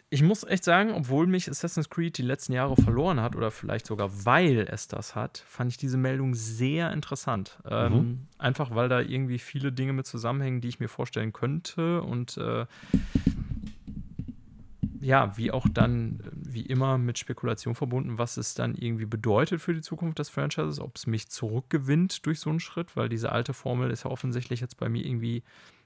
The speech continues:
Speaker 1: ja, so, dass ich irgendwie dachte, ja, es sind nette Spiele, aber spiele ich nicht mehr, weil auch Zeitinvestment zu hoch.
Speaker 2: Mhm.
Speaker 1: Ähm,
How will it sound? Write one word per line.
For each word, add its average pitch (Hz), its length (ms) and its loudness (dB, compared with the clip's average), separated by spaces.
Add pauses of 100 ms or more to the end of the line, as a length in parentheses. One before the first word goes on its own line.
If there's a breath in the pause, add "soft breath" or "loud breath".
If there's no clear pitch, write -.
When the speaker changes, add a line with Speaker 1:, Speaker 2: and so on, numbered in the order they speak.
(120)
Speaker 1:
ja, 113 220 2
so, 107 160 -2
dass 104 220 -4
ich 117 200 -8
irgendwie 113 220 -2
dachte, 113 260 -2
ja, 110 180 2
es 107 100 -4
sind 110 120 -4
nette 110 220 -4
Spiele, 120 280 -4
aber 113 140 -2
spiele 127 260 -4
ich 107 80 -2
nicht 107 200 -4
mehr, 110 180 -2
weil 107 120 -2
auch 107 100 -8
Zeitinvestment 113 640 -2
zu 101 180 -8
hoch. 113 220 -4
Speaker 2:
Mhm. 110 240 2 (480 loud breath)
Speaker 1:
Ähm, 117 400 4